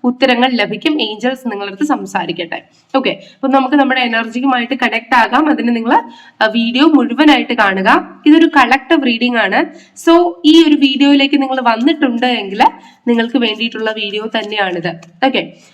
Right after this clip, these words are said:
പിന്നെ നിങ്ങൾക്ക് അത് റെസൊണേറ്റ് ആവുകയാണെങ്കിൽ തീർച്ചയായിട്ടും കമന്റ് ചെയ്യുക, സപ്പോർട്ട് ചെയ്യുക, ലൈക്ക് ചെയ്യുക, ഷെയർ ചെയ്യുക. And of course, ഇത് നിങ്ങളുടെ പാർട്ട്ണറിനും നിങ്ങൾക്ക് സെൻഡ് ചെയ്ത് കൊടുക്കാവുന്നതാണ്. Because ഈ ഒരു സിറ്റുവേഷൻ ആണ് അവരുടേതെങ്കിൽ അവർക്കും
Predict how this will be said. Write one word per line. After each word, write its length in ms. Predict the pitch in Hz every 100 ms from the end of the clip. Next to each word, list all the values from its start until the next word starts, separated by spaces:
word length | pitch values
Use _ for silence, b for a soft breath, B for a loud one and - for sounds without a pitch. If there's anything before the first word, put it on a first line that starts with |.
| _
പിന്നെ 260 | 320 320 370
നിങ്ങൾക്ക് 240 | 311 302
അത് 180 | 311 285
റെസൊണേറ്റ് 480 | 254 262 262 285 285
ആവുകയാണെങ്കിൽ 720 | 247 247 269 247 233 233 247
തീർച്ചയായിട്ടും 920 | 247 240 240 285 262 226 220 277 370 - B B -
കമന്റ് 360 | 226 247 285
ചെയ്യുക, 480 | 294 233 233 294 - -
സപ്പോർട്ട് 400 | 254 247 262 285
ചെയ്യുക, 340 | 285 240 233 262
ലൈക്ക് 300 | 233 208 240
ചെയ്യുക, 380 | 277 247 226 294 B B B
ഷെയർ 340 | - 277 247 294
ചെയ്യുക. 500 | 302 247 233 302 - _ 269
And 100 | 262
of 80 | 254 294
course, 180 | 285 269
ഇത് 80 | 254 247
നിങ്ങളുടെ 300 | 233 226 247 220
പാർട്ട്ണറിനും 540 | 202 202 226 226 247
നിങ്ങൾക്ക് 280 | 214 196 196 -
സെൻഡ് 200 | 196 190
ചെയ്ത് 160 | 202 196
കൊടുക്കാവുന്നതാണ്. 800 | 190 180 196 196 196 196 175 165 - b b b
Because 320 | 220 233 233 233 - - -
ഈ 20 | 285
ഒരു 80 | 294 294
സിറ്റുവേഷൻ 480 | 277 269 277 277 285 240
ആണ് 100 | 240
അവരുടേതെങ്കിൽ 680 | 214 214 226 233 208 196 196 214 B B B 208
അവർക്കും 340 | 202 208 254